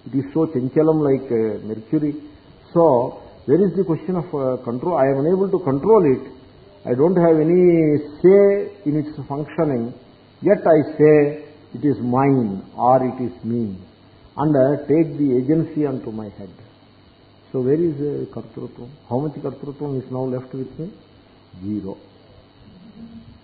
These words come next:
So I tell you, people in their folly, they may, they, they put this kartrutvam on their head. Atma, which is you, is never the karta. This is a very clear understanding one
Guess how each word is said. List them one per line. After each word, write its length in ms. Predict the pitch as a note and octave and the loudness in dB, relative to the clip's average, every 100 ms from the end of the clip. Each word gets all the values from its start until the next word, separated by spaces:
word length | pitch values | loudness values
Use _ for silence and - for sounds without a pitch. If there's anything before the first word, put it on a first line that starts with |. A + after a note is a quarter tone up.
| - - - - | -20 -20 -16 -4
So 400 | D3 C3 B2+ C3 | 0 0 0 -4
I 140 | B2 | -8
tell 160 | A#2 A#2+ | -6 -4
you, 400 | C#3 C3+ A#2+ - | 0 0 -2 -4
people 320 | A#2+ B2 C#3+ | -8 -6 -6
in 160 | C3+ B2 | -4 -4
their 220 | A#2 A2 - | -4 -6 -8
folly, 380 | C3+ D3 D3 A2+ F#2+ - - _ _ _ _ _ _ _ _ - G2+ | -10 -6 -6 -6 -10 -20 -20 _ _ _ _ _ _ _ _ -18 -8
they 100 | A2 | -4
may, 440 | A2 B2 A#2+ B2 A2+ | -4 -6 -8 -8 -8
they, 180 | A2+ A2+ - - A#2 A2 | -8 -8 -12 -20 -12 -8
they 100 | A2+ | -8
put 260 | C3 B2 | -10 -8
this 120 | A2+ - - | -10 -10 -14
kartrutvam 540 | G#2+ - A#2 - A2+ | -12 -10 -10 -8 -8
on 160 | G#2+ G2+ | -8 -10
their 180 | G2 F#2+ | -12 -14
head. 180 | G#2 F#2 F#2+ - _ _ _ _ _ - | -14 -14 -20 -20 _ _ _ _ _ -8
Atma, 680 | A2+ - B2+ C3 G#2+ - B2 | -8 -6 0 2 0 -4 -12
which 140 | A2 | -8
is 180 | A#2 F#2 | -8 -8
you, 400 | G2 B2 G2+ F#2 - - | -4 -2 -2 -8 -16 -16
is 140 | F#2+ | -12
never 380 | G2 G#2 G#2+ A#2 | -8 -6 -4 -6
the 140 | G#2+ | -6
karta. 540 | G2+ - - - G2+ F#2 - _ _ _ _ - - - - | -12 -16 -18 -16 -16 -16 -20 _ _ _ _ -20 -20 -20 -16
This 140 | B2+ B2+ | -12 -10
is 180 | D3+ C3 | -8 -6
a 80 | C#3 | -6
very 300 | A#2+ B2 C3+ - | -4 -6 -6 -4
clear 240 | B2 B2+ | -4 -2
understanding 720 | A2 A2 A#2+ - B2 B2 A#2+ | -4 -8 -10 -4 -2 -2 -2
one 180 | A2+ A2 | -4 -6